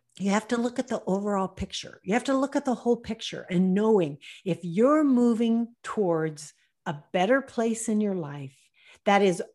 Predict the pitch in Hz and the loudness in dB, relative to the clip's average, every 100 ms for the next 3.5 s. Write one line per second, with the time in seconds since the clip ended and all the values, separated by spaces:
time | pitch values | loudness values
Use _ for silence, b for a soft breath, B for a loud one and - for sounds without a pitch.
0 | - 214 208 190 185 190 180 - 185 - | 4 8 8 8 4 0 -4 -10 -12 -10
1 | - 156 139 139 139 - _ B B B | -8 -8 -8 -10 -12 -14 _ B B B
2 | 208 214 196 202 190 - _ - 196 185 | 0 4 6 4 2 -4 _ 2 4 4
3 | 175 196 240 254 - | 4 4 4 0 -10